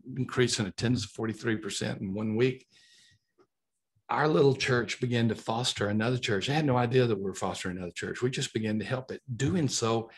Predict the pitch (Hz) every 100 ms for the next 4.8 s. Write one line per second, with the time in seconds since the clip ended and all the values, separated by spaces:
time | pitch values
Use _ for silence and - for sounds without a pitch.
0 | - 147 - - 165 170 - 98 - 101
1 | 98 104 101 98 98 104 101 104 95 92
2 | 92 95 87 87 85 _ - 117 101 98
3 | 98 90 87 90 87 - - _ - -
4 | - - - - 113 107 -